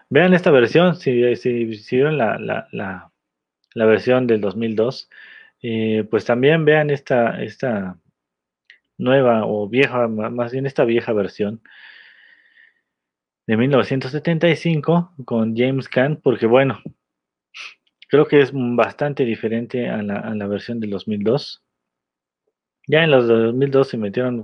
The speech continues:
como que exageraciones, eh, eh, pues un tanto absurdas, ¿no? <laughs> Así que, pues bueno.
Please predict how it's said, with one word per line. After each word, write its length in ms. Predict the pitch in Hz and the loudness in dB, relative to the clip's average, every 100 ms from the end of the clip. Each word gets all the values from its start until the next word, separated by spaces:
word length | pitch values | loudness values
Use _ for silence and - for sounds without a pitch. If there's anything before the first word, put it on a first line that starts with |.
| - | -10
como 260 | 110 110 | -10 -10
que 180 | - 117 | -8 -10
exageraciones, 880 | 107 - - 113 107 123 123 113 - | -6 -6 -2 0 0 0 -2 -2 -4
eh, 400 | 120 107 190 - - 165 151 147 _ - - - - _ _ | -12 -10 -12 -16 -20 -20 -20 _ _ -20 -20 -20 -20 _ _
eh, 380 | 165 190 - - - | -16 -14 -12 -12 -2
pues 300 | 135 110 - | 0 0 -2
un 140 | 160 | -4
tanto 280 | 147 151 139 | 2 0 2
absurdas, 600 | 110 - 120 110 92 87 | -2 2 4 4 2 -4
¿no? 120 | 127 - | -8 0
<laughs> 520 | - - 180 160 - _ - - - - _ _ _ _ _ _ _ _ _ - | 2 4 4 2 -4 _ -20 -20 -20 -20 _ _ _ _ _ _ _ _ _ -14
Así 240 | 110 98 113 | -10 -8 -6
que, 160 | 110 | -4
pues 200 | 98 104 | -2 0
bueno. 280 | 113 127 107 | 2 0 -2